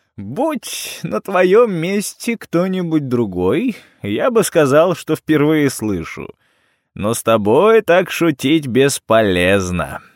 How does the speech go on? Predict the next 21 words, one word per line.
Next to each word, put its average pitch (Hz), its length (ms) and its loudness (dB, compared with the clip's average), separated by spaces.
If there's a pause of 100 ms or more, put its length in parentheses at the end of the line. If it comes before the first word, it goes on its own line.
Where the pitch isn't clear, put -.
(280)
Не 117 280 0
оценишь 143 640 0
степень 127 640 0
абсурда». 131 760 0 (1200)
Сэр 98 380 -4
Кофа 98 380 -6
Йох 131 340 -2
выглядел 131 580 -2
чрезвычайно 131 880 -4
довольным. 76 600 -6 (320)
Он 160 260 -2
и 143 140 -4
так-то 107 400 0
не 92 100 -4
слишком 95 380 -6
похож 92 420 -4
на 90 80 -8
страдальца, 90 680 -4 (200)
особенно 95 500 -2
когда 95 300 -2
сидит 107 400 -4